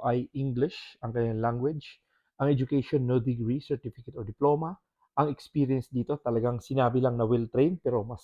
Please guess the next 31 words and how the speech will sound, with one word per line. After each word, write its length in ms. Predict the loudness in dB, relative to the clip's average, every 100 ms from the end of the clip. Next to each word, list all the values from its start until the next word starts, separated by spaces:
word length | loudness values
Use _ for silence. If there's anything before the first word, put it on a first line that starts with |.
| -6
maganda 320 | -4 -4 -4
pa 160 | -2 -2
rin 160 | -2 _ _ _ -2
na 160 | -2
kayo 400 | 0 0 2 0
ay 140 | -4 -4
mayroong 460 | -2 -2 -2 -2 -4
experience 760 | -16 -14 -4 -4 -2 -2 -4 -6
sa 140 | -6
pagiging 580 | -2 -4 -4 -4 -4 -8 -4
farm 300 | -2 0 2
workers. 500 | 0 2 -2 -4 _ _ _ _ _
So, 240 | 2 2
ito 220 | 2 -4
po 180 | 0 0 0
ang 160 | -8
settings 420 | -2 -2 0 -6 -2
dito, 480 | -2 4 4 4 0
ang 240 | -4 -2
work 240 | 0 -2 -2
site 240 | -2 -2 -2
environment, 640 | -2 2 2 0 -2 -4 -8 _ _ _ 2
outdoor, 720 | 2 2 2 4 6 4 0 _ _ -4
at 100 | -4
height, 320 | 2 4 4 0 _
wet, 320 | -2 0 0 0
damp, 380 | 2 2 0 -4
dusty, 480 | -2 -2 -2 -6
hot, 320 | -2 0 0 -2 _ _ _ _
tree, 320 | 0 2 0 0
and 160 | 0